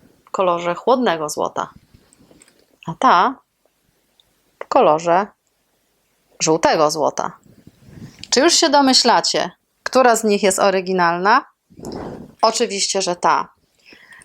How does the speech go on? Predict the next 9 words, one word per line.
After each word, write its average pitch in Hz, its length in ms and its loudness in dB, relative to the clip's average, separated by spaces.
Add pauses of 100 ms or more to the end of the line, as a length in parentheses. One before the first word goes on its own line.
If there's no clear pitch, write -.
Torebki 277 420 2
Louis 262 220 2
Vuittona 185 600 2
mają 190 300 -2
wszystkie, 220 760 -2 (260)
mm, 185 440 -4
wykończenia, 190 720 -2
wszystkie - 360 -4
detale 185 540 2